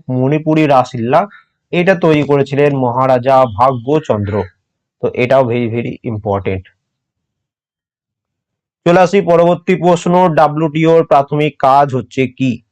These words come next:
ডাব্লিউটিওর প্রাথমিক কাজ হচ্ছে কি? প্রত্যেকে বলো। ওয়ার্ল্ড ট্রেড অর্গানাইজেশন এর প্রাথমিক কাজ হচ্ছে আন্তর্জাতিক বাণিজ্য উদারীকরণ এবং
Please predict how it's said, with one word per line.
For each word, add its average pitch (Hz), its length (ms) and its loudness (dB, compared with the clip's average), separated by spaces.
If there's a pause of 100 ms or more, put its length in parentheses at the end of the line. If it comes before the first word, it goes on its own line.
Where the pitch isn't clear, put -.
(920)
ডাব্লিউটিওর 160 960 2
প্রাথমিক 143 600 -2
কাজ 135 360 2
হচ্ছে 120 380 -6
কি? 127 260 -4 (4000)
প্রত্যেকে 143 320 2
বলো। 147 260 4 (560)
ওয়ার্ল্ড 151 420 4
ট্রেড 156 280 2
অর্গানাইজেশন 135 800 2
এর 131 260 -4
প্রাথমিক 123 460 0
কাজ 113 320 2
হচ্ছে 127 260 -4 (140)
আন্তর্জাতিক 147 840 -2
বাণিজ্য 120 420 -4
উদারীকরণ 127 720 0 (460)
এবং 165 280 2